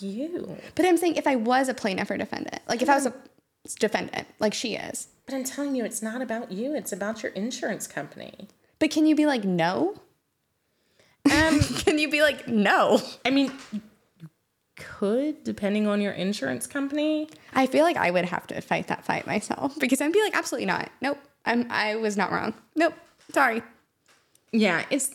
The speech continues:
Speaker 1: the insurance companies are the defense representatives.
Speaker 2: 'Cause then you
Speaker 1: Now,
Speaker 2: just
Speaker 1: she
Speaker 2: are, like,
Speaker 1: technic-
Speaker 2: playing chicken until you get to trial, right? You're like, "We're gonna go."
Speaker 1: Yeah.
Speaker 2: I'd be like,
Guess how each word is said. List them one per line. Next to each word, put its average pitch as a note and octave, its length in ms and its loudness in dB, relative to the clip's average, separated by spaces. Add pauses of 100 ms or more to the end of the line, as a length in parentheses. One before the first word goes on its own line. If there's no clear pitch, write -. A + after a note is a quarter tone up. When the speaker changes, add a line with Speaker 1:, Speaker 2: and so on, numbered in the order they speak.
(160)
Speaker 1:
the C4 240 0
insurance F4 380 0
companies E3 480 0
are E3 100 -2
the E3 100 0
defense D#3+ 540 -4
representatives. C3 800 -6
Speaker 2:
'Cause D4+ 100 4
then G#3 100 6
you - 100 6
Speaker 1:
Now, - 60 4
Speaker 2:
just - 180 2
Speaker 1:
she D4 80 6
Speaker 2:
are, - 20 6
like, C4 120 6
Speaker 1:
technic- A3+ 120 2
Speaker 2:
playing A#3 220 2
chicken A#3 460 -2
until G3 240 -2
you G#3 40 -4
get F#3 160 -2
to F#3+ 80 -4
trial, F#3 480 0
right? A3+ 380 -2
You're - 120 -2
like, F3+ 200 -2 (260)
"We're D3+ 120 2
gonna E3+ 180 4
go." B3 420 4 (320)
Speaker 1:
Yeah. E3+ 240 2
Speaker 2:
I'd - 160 4
be C4 60 6
like, G#3 220 2